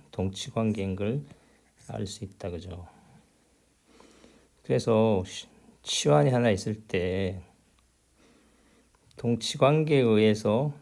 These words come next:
동치 관계 일 번, 일 번과 같은 동치 관계에서 결정된 동치류, 이퀴버런스 클래스라고 했는데, 동치류가 바로 뭘 이루는 거예요?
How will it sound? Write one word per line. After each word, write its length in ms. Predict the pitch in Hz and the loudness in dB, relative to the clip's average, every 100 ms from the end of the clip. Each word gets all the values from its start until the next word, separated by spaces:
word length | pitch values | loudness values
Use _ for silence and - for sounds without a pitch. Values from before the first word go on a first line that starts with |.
| _ | _
동치 300 | - 104 - | -6 -6 -2
관계 280 | 113 120 107 | 0 0 0
일 240 | 110 120 | 0 2
번, 320 | 113 110 95 - - | 4 2 2 -6 -12
일 180 | 165 127 | -4 -2
번과 220 | 139 143 | 2 2
같은 320 | 131 110 117 107 | 2 2 0 0
동치 300 | 104 - 117 | -2 -2 -2
관계에서 580 | 113 117 117 101 - | -2 0 -2 -4 -4
결정된 760 | 104 107 107 113 110 110 113 117 - - - _ _ _ _ _ _ _ _ _ _ _ _ _ _ _ _ _ - | -4 -2 -2 0 0 2 0 -4 -10 -20 -20 _ _ _ _ _ _ _ _ _ _ _ _ _ _ _ _ _ -6
동치류, 800 | 113 110 107 - 131 123 143 104 - - - - | 0 0 0 -4 -2 0 0 0 -6 -20 -20 -16
이퀴버런스 640 | - 110 - 135 131 - | -12 -8 2 2 2 -2
클래스라고 640 | - 131 131 - 110 104 104 | -2 2 2 0 -2 0 0
했는데, 300 | 104 95 98 | -2 -4 -4
동치류가 760 | 113 110 - 131 147 147 147 | -2 -2 -2 -2 2 4 4
바로 200 | 120 117 | 4 2
뭘 400 | 101 92 95 101 | 2 0 0 -2
이루는 340 | 101 104 104 101 | -2 0 -2 -2
거예요? 300 | 98 98 | -2 -4